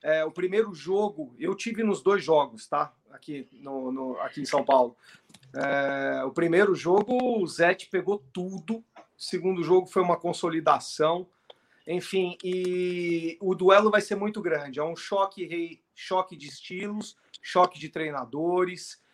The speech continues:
choque de, de, de atacantes, choque de defesa, enfim. É, são dois estilos que se, se divergem e se encaixam e que provavelmente vão proporcionar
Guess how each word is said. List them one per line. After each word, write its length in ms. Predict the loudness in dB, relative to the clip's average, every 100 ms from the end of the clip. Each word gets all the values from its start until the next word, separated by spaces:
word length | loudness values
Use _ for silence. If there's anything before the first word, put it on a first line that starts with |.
| _ _
choque 540 | -8 0 0 0 -8
de, 280 | -12 -10 -10
de, 300 | -8 -6 -6
de 120 | 0
atacantes, 1000 | 0 0 -4 0 0 2 -2 -4 -10 -10 -14
choque 380 | -4 -2 -2 -6
de 100 | -10
defesa, 880 | -10 -10 0 6 6 6 2 0 0
enfim. 480 | -6 -6 -8 -8 -12 -20 -20 _ -10
É, 220 | -4 -4
são 180 | 0 2
dois 220 | 4 4
estilos 400 | 0 -2 -2 -2
que 120 | -4 -8
se, 140 | -8
se 180 | -4 -2
divergem 680 | -2 4 8 8 6 -2 -4
e 40 |
se 200 | -8 -6
encaixam 680 | -6 -2 2 2 0 -4 -8 -10 _ _ -12
e 200 | -10 -10
que 160 | -12
provavelmente 880 | -2 0 6 6 6 2 -2 -4 -6
vão 160 | -6 -6
proporcionar 840 | -4 -4 -4 -4 -4 -4 -2 -4